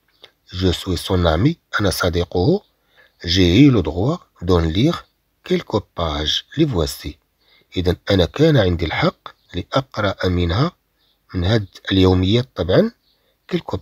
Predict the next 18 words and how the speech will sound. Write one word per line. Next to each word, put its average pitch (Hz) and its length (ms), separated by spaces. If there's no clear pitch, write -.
باج، 76 440
بضعة 98 560
صفحات، - 720
لي 131 100
فواسي، 92 480
ها 165 180
هي. 80 260
ثم 160 340
يسرد 113 400
علينا 92 480
هذا 117 220
الذي 90 300
نقرأه 98 580
هنا 76 80
طبعا. 80 500
إذن 135 180
هذا 117 180
صديق 139 400